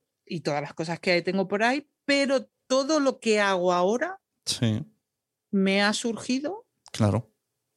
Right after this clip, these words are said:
Speaker 1: gracias a los podcasts.
Speaker 2: Mm. De, de hecho, una de las veces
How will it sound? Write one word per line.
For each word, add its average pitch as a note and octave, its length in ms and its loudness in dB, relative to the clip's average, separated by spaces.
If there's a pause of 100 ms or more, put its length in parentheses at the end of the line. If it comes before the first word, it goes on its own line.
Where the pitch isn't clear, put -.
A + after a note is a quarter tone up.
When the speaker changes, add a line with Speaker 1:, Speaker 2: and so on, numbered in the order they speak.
(120)
Speaker 1:
gracias E3+ 360 -2
a D3+ 40 -10
los C3+ 120 -8
podcasts. - 500 -20
Speaker 2:
Mm. A#2 200 2 (260)
De, A2 500 0
de G2+ 120 2
hecho, A2+ 200 0
una A#2 200 2
de A2 60 4
las G#2+ 200 0
veces B2+ 560 -2